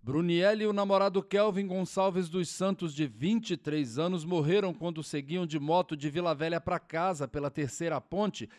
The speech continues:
após passarem algumas horas na casa da mãe de Kelvin. Eles foram atingidos por dois veículos que seguiam em alta velocidade.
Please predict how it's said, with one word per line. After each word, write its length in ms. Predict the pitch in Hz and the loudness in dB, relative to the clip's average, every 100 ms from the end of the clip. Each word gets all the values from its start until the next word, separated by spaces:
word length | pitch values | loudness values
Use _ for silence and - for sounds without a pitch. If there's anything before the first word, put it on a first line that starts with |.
| _ | _
após 300 | 135 139 220 | -10 -2 -2
passarem 480 | 226 233 - 220 226 | 0 0 2 0 2
algumas 520 | 202 196 247 254 151 | 2 0 0 -2 0
horas 280 | 180 226 214 | 2 2 2
na 100 | 196 | -2
casa 320 | 190 208 202 | -2 -2 -2
da 180 | 220 240 | 0 0
mãe 320 | 220 165 208 | 0 0 0
de 140 | 247 180 | 0 -2
Kelvin. 480 | - 147 139 120 113 _ _ - | 0 0 0 -4 -12 _ _ -10
Eles 240 | 135 147 | -8 -6
foram 240 | 165 185 196 | -2 0 0
atingidos 760 | - 156 139 147 226 170 147 | -2 -4 -4 -2 -2 -4 -6
por 200 | - 226 | -6 -6
dois 460 | 156 127 196 254 185 | -6 2 4 4 2
veículos 540 | 139 139 190 160 156 | -4 -4 -4 -6 -8
que 120 | - 220 | -6 -6
seguiam 540 | 220 160 175 233 233 | -6 -6 -2 -2 0
em 160 | 220 170 | 0 0
alta 340 | 214 233 233 | 0 0 0
velocidade. 720 | 220 247 240 226 160 156 123 | 2 2 0 -2 0 0 -4